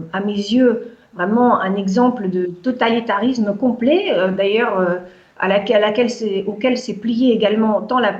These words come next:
la presse américaine que la presse française, qui a relayé tout à fait ce climat, euh, de totalitaire où on faisait la police des alcôves et des relations intimes entre hommes et femmes, entre hommes et femmes. Et également, c'est un exemple, euh, à mes yeux, typique de misogynie,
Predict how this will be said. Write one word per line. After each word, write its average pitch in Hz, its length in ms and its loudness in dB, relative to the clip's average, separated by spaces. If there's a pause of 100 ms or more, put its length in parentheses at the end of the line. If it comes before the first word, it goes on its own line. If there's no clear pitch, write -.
(220)
la 185 120 -6
presse 202 380 -8
américaine 202 720 -2
que 202 100 -6
la 170 160 -2
presse 202 280 -6
française, 285 540 -2
qui 214 100 -4
a 175 80 0
relayé 220 460 0
tout 214 160 -12
à 175 100 -4
fait 262 180 -8
ce 233 140 -10
climat, 220 560 0
euh, 170 160 -2
de 190 140 -6
totalitaire 254 840 0
où 240 60 0
on 220 100 -2
faisait 208 280 -4
la 190 80 -2
police 240 300 -4
des 196 180 -6
alcôves 214 520 0
et 226 60 0
des 190 140 -4
relations 202 500 -2
intimes 220 340 -6
entre 175 200 -8
hommes 208 100 -6
et 170 160 -6
femmes, 285 240 -2 (400)
entre 214 200 -4
hommes 226 80 4
et 190 60 0
femmes. 285 240 0 (560)
Et 247 80 4
également, 254 380 4
c'est 240 160 -6
un 226 80 2
exemple, 254 460 -2
euh, 180 320 -2
à 190 80 -4
mes 190 100 -2
yeux, 240 360 0
typique 285 320 -2
de 233 100 2
misogynie, 262 600 6